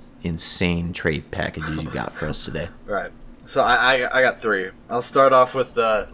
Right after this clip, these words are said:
Speaker 2: less insane one, maybe. So all, all these, you, you can expect a few picks with. Um, so the Chicago Bulls, I think, would be a huge suitor for the Trailblazers, right? So they'd,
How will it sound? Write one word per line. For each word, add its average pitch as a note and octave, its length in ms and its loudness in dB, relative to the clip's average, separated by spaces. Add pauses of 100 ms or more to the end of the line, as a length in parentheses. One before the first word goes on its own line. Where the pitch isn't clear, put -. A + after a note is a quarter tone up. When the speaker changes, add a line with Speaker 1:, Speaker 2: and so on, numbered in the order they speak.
Speaker 2:
less A#2 320 0
insane G#2 440 -6
one, G2+ 260 -6
maybe. G2 200 -6 (520)
So D#3 120 4
all, D3 200 6
all D3+ 180 6
these, C#3 400 -6 (640)
you, A#2 140 -16 (260)
you B2+ 80 -14
can A#2+ 120 -12
expect G#2+ 340 -6
a - 20 -12
few G#2+ 180 -10
picks - 320 -8
with. G#2 360 -2 (120)
Um, - 240 -10 (640)
so A2 440 0
the A2 80 -10
Chicago C3+ 560 -2
Bulls, F#2+ 500 -8
I G#2 140 -8
think, G#2 220 -14 (260)
would G#2 160 -8
be G2+ 260 -8 (680)
a - 60 -12
huge - 720 -8 (160)
suitor F#2 560 -6 (160)
for - 140 -12
the G2 120 0
Trailblazers, F#2 720 -4
right? G2+ 240 -2
So A2+ 140 -8
they'd, G#2 260 -2